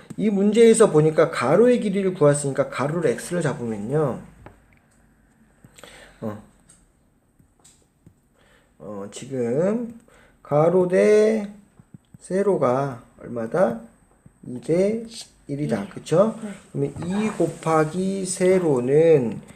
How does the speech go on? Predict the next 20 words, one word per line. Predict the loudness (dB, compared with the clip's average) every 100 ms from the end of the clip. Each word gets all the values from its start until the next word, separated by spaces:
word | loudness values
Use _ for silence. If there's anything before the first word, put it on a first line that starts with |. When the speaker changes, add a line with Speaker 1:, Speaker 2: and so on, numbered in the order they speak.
| _ _
Speaker 1:
일 | -4 -2 -2 -2
곱하기 | -6 -6 -8 -6 -8 -12
가로다. | -10 -10 -10 -12 -12 -12
이렇게 | -18 -14 -14
되겠죠? | -14 -18 -14 -6 0 0 -2 -6 -20 -20 -20
Speaker 2:
네. | -12
Speaker 1:
이해되십니까? | -8 -8 -6 -8 -4 -2 -2
그럼 | -2
세로는 | -4 4 6 6 4 2 2 2 2 0 -4 -12 -20 -20 -20 -20 -18
어떻게 | -14 -6 -2
된다? | -2 0 0 -2 -6 -18 -20 -20 -14
어, | -10 -8 -4
이로 | 0 4
나눠주니까 | 4 6 6 4 -2 0 -2 -2 -6
이 | -6 -6
분의 | -4 2 2 2
가로가 | -6 -6 -4 0 0
된다. | -2 -8 -10 -14 -12
이렇게 | -14 -12 -14
되겠죠. | -14 -16 -20